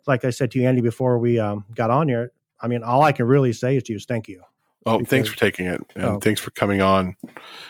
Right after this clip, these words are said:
Speaker 2: you know, almost two years ago now and being a part.
Speaker 1: Yeah,
Speaker 2: One
Speaker 1: it's
Speaker 2: thing
Speaker 1: a
Speaker 2: I, I, I, I do wanna say real quick is I didn't realize how big the Dcast was until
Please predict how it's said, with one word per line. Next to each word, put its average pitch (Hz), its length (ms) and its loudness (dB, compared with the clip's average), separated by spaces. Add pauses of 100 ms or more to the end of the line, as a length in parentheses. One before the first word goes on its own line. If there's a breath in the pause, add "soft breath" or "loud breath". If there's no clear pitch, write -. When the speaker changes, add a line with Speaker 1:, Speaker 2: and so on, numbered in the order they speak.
(140 loud breath)
Speaker 2:
you 104 80 -4
know, 95 260 -6 (160)
almost 110 240 -2
two 117 80 2
years 101 220 2
ago 101 120 2
now 92 380 0 (100)
and 95 120 -6
being 98 140 -4
a 92 40 -8
part. 98 400 0 (580 soft breath)
Speaker 1:
Yeah, 127 140 6
Speaker 2:
One 165 120 6
Speaker 1:
it's 196 100 6
Speaker 2:
thing 143 120 4
Speaker 1:
a 104 40 2
Speaker 2:
I, 127 220 4
I, - 40 -2 (440)
I, 135 200 -2
I 135 60 -2
do 143 160 2
wanna 131 160 4
say 113 220 0
real 107 120 0
quick - 260 -4
is 107 140 -6
I 123 120 2
didn't 143 180 4
realize 104 580 0 (100)
how 117 420 2
big 104 260 0
the 101 100 -2
Dcast 104 400 0
was 101 240 0
until 101 640 0